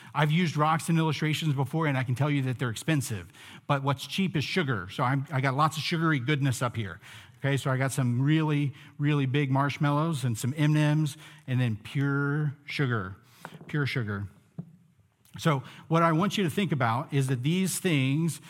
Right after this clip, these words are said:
are the different parts of our life, how we organize our life, how we manage time. The marshmallows are the big things in life, right? These are the habits, right, that, that we say, "These are important. As you grow as a disciple, these are the habits." So these are reading your Bible.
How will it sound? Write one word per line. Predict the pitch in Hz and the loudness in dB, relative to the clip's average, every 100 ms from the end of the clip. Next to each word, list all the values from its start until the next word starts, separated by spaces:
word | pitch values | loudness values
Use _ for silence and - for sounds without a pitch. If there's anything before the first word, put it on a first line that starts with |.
| - - | -16 -2
are | 135 139 151 | 2 4 2
the | 156 | 0
different | 143 127 156 156 151 | 0 0 2 0 -2
parts | - 123 117 | -4 -4 -2
of | 143 | -2
our | 143 143 | 0 2
life, | 170 135 | 2 0
how | - 143 | 0 0
we | 160 165 | 2 2
organize | 156 160 151 147 135 | 2 2 2 2 2
our | 139 | 2
life, | 135 135 135 - - - | 2 2 0 -6 -18 -4
how | 147 | 0
we | 156 143 | 2 4
manage | 135 139 127 - | 4 2 0 -4
time. | 113 113 95 98 110 - - - _ - | -2 -2 -2 -6 -12 -16 -20 -20 _ 0
The | |
marshmallows | 135 190 - 151 147 147 | 4 4 4 2 2 2
are | 135 127 | 0 0
the | 117 | 0
big | 160 156 | 0 0
things | - 131 110 107 | -2 -2 -2 -2
in | 113 | -2
life, | 104 98 - - - | -4 -6 -10 -10 -2
right? | 135 | 0
These | 151 170 | 2 0
are | 175 | 0
the | |
habits, | 139 110 143 135 120 - - - - - | 0 4 4 2 -4 -12 -14 -18 -20 -6
right, | 139 127 | -2 2
that, | 135 147 160 | 0 0 2
that | 139 131 | 2 2
we | 135 | 0
say, | 175 160 127 | 0 0 0
"These | 147 190 | 0 0
are | 226 | 0
important. | 190 143 135 135 156 151 - - | 0 0 0 0 -2 -4 -12 -4
As | 131 | -2
you | 131 | 0
grow | 117 123 151 196 202 | -2 0 2 4 2
as | 196 | 0
a | 208 | 0
disciple, | 170 - 120 120 120 120 117 - - | -2 0 0 0 -2 -4 -4 -12 -2
these | 160 165 | 2 2
are | 165 | 4
the | |
habits." | 135 127 110 | 4 2 -2
So | - | -2
these | 139 156 156 | 0 2 2
are | |
reading | 156 143 151 151 | 2 2 4 4
your | 135 | 2
Bible. | 120 117 98 98 | 2 0 -2 -10